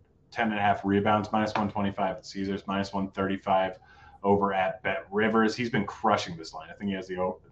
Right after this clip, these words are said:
double-digit rebounds, eleven plus rebounds, whatever,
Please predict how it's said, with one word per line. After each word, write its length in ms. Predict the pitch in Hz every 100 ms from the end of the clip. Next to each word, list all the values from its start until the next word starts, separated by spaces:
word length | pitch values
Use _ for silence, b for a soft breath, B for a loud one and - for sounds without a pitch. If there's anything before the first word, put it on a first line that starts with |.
| _ -
double-digit 480 | 110 104 104 101 95
rebounds, 640 | 98 98 95 95 90 - _
eleven 220 | 87 92 92
plus 260 | 95 -
rebounds, 360 | 95 90 90 90
whatever, 400 | 90 92 92